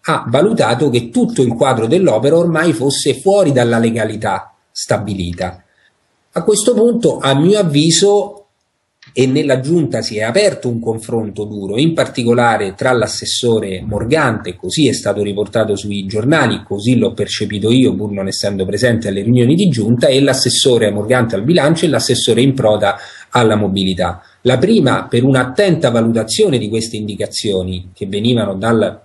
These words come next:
dall'Avvocatura dello Stato, il secondo per accelerare, eh, il pagamento, eh, adducendo delle motivazioni che, eh, l'opera è troppo importante, non si può ritardare ancora,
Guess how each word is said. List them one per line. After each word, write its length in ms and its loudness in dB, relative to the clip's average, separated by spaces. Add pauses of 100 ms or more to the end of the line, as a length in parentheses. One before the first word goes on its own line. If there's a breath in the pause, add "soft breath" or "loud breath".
dall'Avvocatura 720 -2
dello 200 -4
Stato, 380 -2
il 140 2
secondo 540 2
per 200 2
accelerare, 920 0 (360 soft breath)
eh, 220 -4
il 200 2
pagamento, 960 2
eh, 640 -4
adducendo 540 0
delle 180 0
motivazioni 840 2
che, 340 0
eh, 220 -10
l'opera 380 0
è 60 -4
troppo 260 0
importante, 580 -2
non 160 -8
si 160 -4
può 280 2
ritardare 680 0
ancora, 580 0